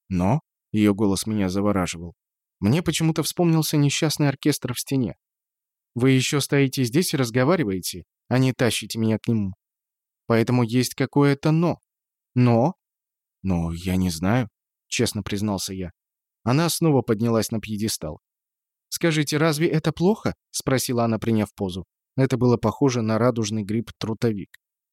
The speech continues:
«Я ничего не понимаю в современном искусстве», ответил я. «А в красоте?» мягко спросила она. «Вы же не можете ничего не понимать просто в красоте».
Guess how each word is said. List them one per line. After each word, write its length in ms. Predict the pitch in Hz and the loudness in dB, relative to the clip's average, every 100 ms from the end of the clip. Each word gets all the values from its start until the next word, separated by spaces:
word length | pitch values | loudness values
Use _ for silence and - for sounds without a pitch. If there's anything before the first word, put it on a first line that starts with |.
| _ _ _ _ _ _ _ | _ _ _ _ _ _ _
«Я 200 | 90 110 | -2 2
ничего 340 | 110 101 113 | 2 2 0
не 100 | 110 | 0
понимаю 400 | 107 107 101 127 | 2 2 2 2
в 60 | 117 | -2
современном 500 | - 98 95 87 87 | -4 -2 -2 -2 -4
искусстве», 460 | 87 - - - 78 | -6 -8 -12 -10 -8
ответил 340 | 98 92 92 | -4 -4 -6
я. 180 | 82 78 _ _ _ _ | -10 -12 _ _ _ _
«А 80 | 139 | -4
в 80 | - | -4
красоте?» 720 | - 117 117 - - 92 113 - _ _ | -6 -4 -6 -8 -10 -8 -8 -12 _ _
мягко 300 | - 117 - | 0 0 -2
спросила 480 | 110 202 - 113 104 | -6 -4 -4 -4 -6
она. 180 | 101 98 - _ _ | -6 -8 -12 _ _
«Вы 140 | 113 131 | 0 2
же 120 | 135 | 2
не 120 | 135 | 4
можете 380 | 143 160 120 120 | 4 2 0 0
ничего 340 | 120 113 127 | 0 0 0
не 120 | 123 | 0
понимать 360 | 120 123 123 110 - | 2 2 2 0 0
просто 380 | 147 127 - | -2 0 -4
в 60 | 104 | -6
красоте». 580 | - 117 147 - 101 | -4 -4 -6 -8 -10